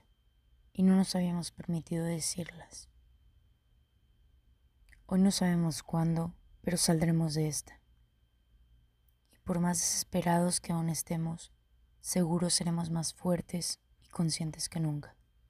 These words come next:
Nos volveremos a abrazar sin miedo. Nos volveremos a besar.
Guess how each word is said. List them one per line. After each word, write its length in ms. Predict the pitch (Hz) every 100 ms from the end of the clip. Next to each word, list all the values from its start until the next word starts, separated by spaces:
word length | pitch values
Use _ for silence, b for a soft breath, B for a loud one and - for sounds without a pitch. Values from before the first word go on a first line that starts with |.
| _ _ _ _ _ _ _ _ _ _ _ -
Nos 140 | 175
volveremos 540 | 160 175 175 175 180 170
a 40 |
abrazar 380 | 170 170 - 165
sin 240 | - 165
miedo. 280 | 160 160 156 - _ _ _ _ _ _ _ _ - _ _ _ _ _ -
Nos 160 | 185
volveremos 600 | 165 170 170 165 165 160
a 40 | 160
besar. 440 | 151 - 151 -